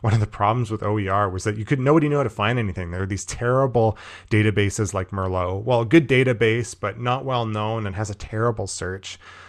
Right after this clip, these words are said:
So the discoverability of open courses like M I T, T U Delft's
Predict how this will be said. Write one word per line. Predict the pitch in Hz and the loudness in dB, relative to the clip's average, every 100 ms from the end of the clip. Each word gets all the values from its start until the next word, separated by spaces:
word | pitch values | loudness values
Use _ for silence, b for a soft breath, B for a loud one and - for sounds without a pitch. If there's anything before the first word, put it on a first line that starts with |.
| B | B
So | - 131 | 0 0
the | 123 | 0
discoverability | 123 - 208 208 117 113 151 123 101 | -2 -2 0 2 2 2 0 0 -2
of | 95 - | -4 -4
open | 120 - 107 | -4 -2 -6
courses | - 107 110 - 120 113 | -2 -2 -2 -4 -6 -4
like | 98 - | -4 -4
M | 110 | -4
I | 107 | -4
T, | 104 - 117 110 | -6 -4 -2 -2
T | 110 - 120 | -4 -6 -4
U | 113 | -2
Delft's | 104 101 104 - - | 0 0 0 -4 -12